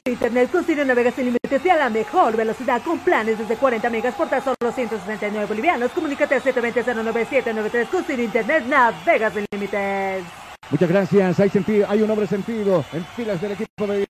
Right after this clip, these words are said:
Speaker 2: Stronger. Si no me equivoco, es Cassini que se toma en la, en la pancha, el estómago. Elemento número cuarenta y siete en la espalda.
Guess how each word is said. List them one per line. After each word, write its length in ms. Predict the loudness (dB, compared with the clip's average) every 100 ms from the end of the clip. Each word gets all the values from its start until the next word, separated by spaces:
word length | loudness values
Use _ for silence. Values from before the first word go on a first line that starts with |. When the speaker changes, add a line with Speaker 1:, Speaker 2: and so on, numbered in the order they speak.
| -2
Speaker 2:
Stronger. 360 | -2 -2 -4
Si 100 | -4
no 60 | -2
me 40 |
equivoco, 260 | -2 -2 -4
es 80 | -6
Cassini 500 | -6 -6 -6 -6 -6
que 120 | -6 -6
se 80 |
toma 180 | -4 -4
en 200 | -4 -6
la, 120 | -6
en 80 | -6
la 80 | -6
pancha, 380 | -6 -6 -4 -2
el 80 | -2
estómago. 520 | -2 -2 0 0 -2 -4 -18 -20 -8
Elemento 460 | -4 -2 -2 -2 -2
número 260 | 0 0 -2 2
cuarenta 480 | 2 2 -2 -2 -2
y 100 | -2 -8
siete 220 | -8 -6
en 80 | -4
la 40 |
espalda. 540 | -4 -4 -6 -4 -4